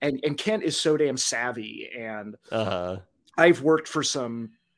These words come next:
Speaker 1: unpleasant
Speaker 2: <clears throat>
Speaker 1: C E Os in the past, and,
Speaker 2: Uh-huh.
Speaker 1: and Kent,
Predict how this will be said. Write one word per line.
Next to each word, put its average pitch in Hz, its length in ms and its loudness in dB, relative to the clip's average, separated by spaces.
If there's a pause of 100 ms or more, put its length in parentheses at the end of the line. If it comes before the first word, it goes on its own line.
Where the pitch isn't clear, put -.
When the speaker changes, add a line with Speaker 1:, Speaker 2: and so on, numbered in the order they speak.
(300)
Speaker 1:
unpleasant 143 800 0
Speaker 2:
<clears throat> - 80 -2
Speaker 1:
C 127 300 -4
E 123 60 0
Os 120 200 -2
in 120 100 -4
the 110 60 -8
past, 110 600 -6
and, 107 380 -10
Speaker 2:
Uh-huh. 113 240 2
Speaker 1:
and 139 120 6
Kent, - 220 4